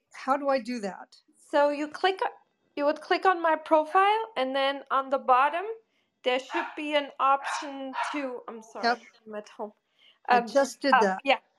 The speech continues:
Speaker 2: perfect, thank you. Now I
Speaker 1: Great.
Speaker 2: can add topics and, um, and put up your, uh,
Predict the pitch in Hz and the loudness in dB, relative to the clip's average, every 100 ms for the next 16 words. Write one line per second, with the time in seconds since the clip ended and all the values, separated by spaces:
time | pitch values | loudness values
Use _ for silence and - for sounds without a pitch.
0 | _ - 302 - 254 220 - 294 294 - | _ 2 2 4 0 0 0 0 0 0
1 | 233 233 220 _ _ _ _ - 202 240 | 2 2 -4 _ _ _ _ 2 6 6
2 | - - 277 - 254 240 - 277 269 269 | 4 -2 -6 2 2 0 0 2 2 0
3 | 311 302 _ - - 226 233 226 220 - | -6 -6 _ -12 -8 -4 -4 -6 -16 -10
4 | 208 208 208 208 214 _ - _ - _ | -6 -4 -6 -10 _ _ -20 _ -20 _
5 | _ _ _ _ _ _ _ _ _ _ | _ _ _ _ _ _ _ _ _ _
6 | _ _ _ _ _ _ _ _ - 240 | _ _ _ _ _ _ _ _ -4 -4
7 | 247 - 285 285 247 254 240 247 240 240 | -4 -2 -2 2 0 0 -4 0 2 4
8 | 226 - 214 196 | 2 2 2 2